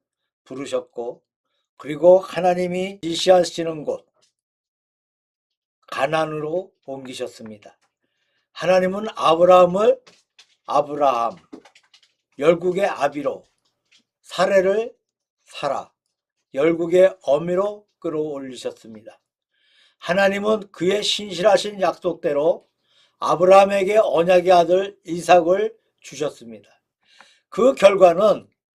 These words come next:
아브라함 가정의 웃음이 피었고 세계의 기쁨이 되었습니다. 이때 하나님은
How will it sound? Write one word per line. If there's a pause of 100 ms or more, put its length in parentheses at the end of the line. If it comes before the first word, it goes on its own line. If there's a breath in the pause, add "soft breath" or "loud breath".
(180)
아브라함
가정의
웃음이
피었고 (480)
세계의
기쁨이 (160)
되었습니다. (840)
이때
하나님은